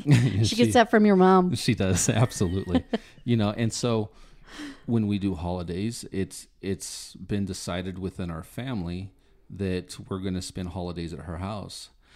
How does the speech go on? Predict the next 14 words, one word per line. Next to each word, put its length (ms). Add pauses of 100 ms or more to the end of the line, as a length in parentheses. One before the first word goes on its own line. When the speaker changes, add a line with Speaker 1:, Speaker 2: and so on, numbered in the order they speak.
(180)
Speaker 1:
So 320
that, 460
that 200
throws 220
another 420
dynamic 600
into 380
our 180
family, 560 (680)
uh, 400 (340)
our 140
family 320
holiday 380
planning, 500